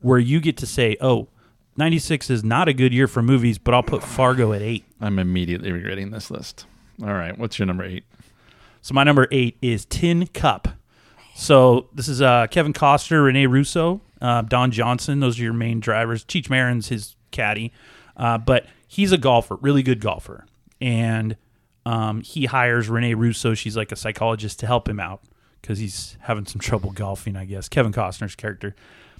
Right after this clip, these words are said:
Speaker 1: But she's dating Don Johnson, who's on the tour. Well, Kevin Costner was a better golfer than Don Johnson, but he can't get out of his own way. Like, he's kind of a hothead and these other things. So he never made the tour because he always kind of screws it up at the end.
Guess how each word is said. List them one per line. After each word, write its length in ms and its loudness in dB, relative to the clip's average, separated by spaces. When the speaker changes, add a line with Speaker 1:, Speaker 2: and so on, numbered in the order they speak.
Speaker 1:
But 120 0
she's 240 0
dating 380 2
Don 180 2
Johnson, 360 0
who's 260 -4
on 460 2
the 80 -6
tour. 520 -4
Well, 300 2
Kevin 220 2
Costner 260 2
was 100 0
a 60 2
better 300 4
golfer 640 0
than 260 2
Don 260 -2
Johnson, 560 -2
but 220 -2
he 160 -8
can't 240 0
get 100 2
out 100 4
of 60 0
his 100 -2
own 160 2
way. 320 0
Like, 220 -4
he's 300 -8
kind 180 -2
of 60 -2
a 100 -2
hothead 420 0
and 80 -4
these 100 -4
other 120 2
things. 180 -4
So 80 -4
he 80 0
never 220 2
made 160 0
the 80 -12
tour 360 0
because 300 -4
he 80 -2
always 220 -2
kind 180 -6
of 60 -10
screws 340 -2
it 80 0
up 160 -4
at 80 -2
the 160 -14
end. 220 -18